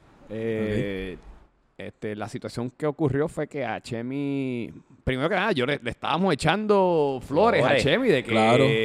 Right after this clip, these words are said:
Speaker 2: sí, porque llevaba,
Speaker 1: duró
Speaker 2: ¿cuánto?
Speaker 1: como
Speaker 2: Treinta y,
Speaker 1: cincuenta,
Speaker 2: treinta y, treinta y pico,
Speaker 1: sí,
Speaker 2: treinta y seis,
Speaker 1: este,
Speaker 2: treinta y siete
Speaker 1: hasta
Speaker 2: minutos,
Speaker 1: la
Speaker 2: sí.
Speaker 1: segunda mitad fue, no fue que le, que le cantaron
Speaker 2: Un
Speaker 1: su
Speaker 2: offside,
Speaker 1: primer
Speaker 2: claro.
Speaker 1: offside, o nada, estábamos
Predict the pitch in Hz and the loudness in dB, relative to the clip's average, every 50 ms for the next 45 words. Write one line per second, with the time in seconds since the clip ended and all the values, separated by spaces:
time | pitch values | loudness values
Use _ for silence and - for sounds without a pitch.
0 | 107 107 - - - - 107 113 143 180 175 135 113 107 107 107 107 113 123 123 | 0 0 -2 -4 -4 -2 -2 0 0 0 2 2 4 4 6 6 6 6 6 8
1 | 120 139 156 - - - 208 160 147 143 156 165 143 135 131 - - - - 123 | 8 8 8 10 10 8 10 10 8 8 6 6 6 8 8 8 8 8 6 6
2 | - - - 127 120 - - 117 120 - 120 120 110 117 127 147 160 170 156 151 | 6 6 6 6 4 4 2 2 2 2 2 2 2 2 4 4 4 4 4 2
3 | 139 139 170 196 - 202 170 143 156 180 196 - 170 151 - 135 123 131 143 147 | 2 2 2 2 2 4 4 4 4 4 2 2 2 0 0 -2 0 0 0 0
4 | 165 165 160 156 156 160 - 165 113 117 147 143 120 120 139 160 185 214 208 196 | 0 0 0 0 0 0 0 0 0 0 0 0 0 0 0 2 2 2 2 0
5 | 170 185 208 247 - - 165 151 151 156 151 - 185 170 180 175 170 160 156 143 | 2 2 2 2 2 2 2 4 4 4 4 4 2 2 2 -2 -2 -2 -2 -2
6 | 156 151 147 143 135 - 135 135 - 143 151 170 170 165 151 143 151 160 151 147 | -4 -4 -2 -2 -2 -4 -4 -2 -2 0 0 0 0 0 0 0 2 2 2 4
7 | - 143 135 131 139 165 180 170 131 117 123 127 180 220 247 233 - - 151 143 | 2 2 2 2 4 4 4 4 4 4 4 4 4 4 2 2 2 4 4 6
8 | 135 131 127 117 123 175 262 - - 123 104 104 101 90 - - 98 117 131 156 | 4 4 2 0 -2 -2 -2 -2 -4 -4 -6 -8 -10 -10 -6 -4 -2 -2 2 4
9 | 175 151 | 4 4